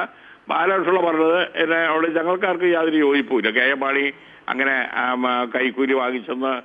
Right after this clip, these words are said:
ഉള്ള ഒരു, ആ, അതിന് തെളിവുണ്ടെന്നോ അല്ലെങ്കിൽ വാങ്ങിച്ചു എന്നോ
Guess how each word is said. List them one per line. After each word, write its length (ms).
ഉള്ള 300
ഒരു, 380
ആ, 80
അതിന് 260
തെളിവുണ്ടെന്നോ 520
അല്ലെങ്കിൽ 260
വാങ്ങിച്ചു 440
എന്നോ 320